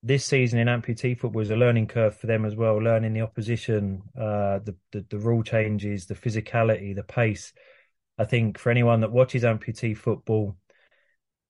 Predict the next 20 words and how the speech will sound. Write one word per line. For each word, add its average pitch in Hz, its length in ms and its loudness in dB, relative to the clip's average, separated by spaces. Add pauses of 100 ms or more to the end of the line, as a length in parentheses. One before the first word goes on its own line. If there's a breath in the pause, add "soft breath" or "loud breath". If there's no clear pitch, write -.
you, 110 680 0 (240)
you're 113 160 -2
aware 120 340 2
that 110 160 -4
players 117 340 0
are 110 80 -2
on 107 120 -2
crutches 107 500 -4
and 98 100 -6
you 104 80 -2
think 113 280 -2
it 107 100 -4
might 113 260 -4
be 110 100 -2
a 107 60 0
bit 110 140 -2
of 98 80 -8
a 104 60 -6
participation 113 1000 -2
sport, 101 460 -2